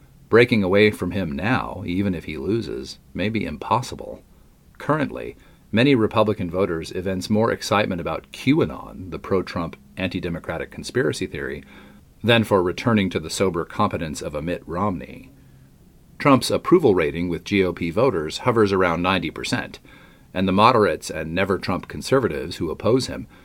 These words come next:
have either left or been driven out of the party. There isn't an obvious candidate to steer the G O P back to the center.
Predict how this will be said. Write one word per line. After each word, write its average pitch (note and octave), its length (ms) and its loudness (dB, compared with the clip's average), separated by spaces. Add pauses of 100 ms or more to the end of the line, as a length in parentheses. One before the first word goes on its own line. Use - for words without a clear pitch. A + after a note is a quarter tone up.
(120)
have A#2+ 140 2
either G2 300 4
left F#2+ 400 0
or F2 100 -2
been E2+ 200 -4
driven E2+ 260 -2
out D2+ 140 -6
of D2 60 -10
the - 80 -14
party. F2+ 480 -2 (480)
There G#2+ 200 4
isn't C3 400 2
an F#2+ 160 -4
obvious F2 420 -2
candidate F2+ 520 -2
to - 80 -14
steer G#2+ 260 0
the F2+ 100 -4
G E2 180 -4
O D2 100 -4
P F#2+ 280 -4
back E2+ 260 -6
to - 100 -18
the - 80 -10
center. - 520 -6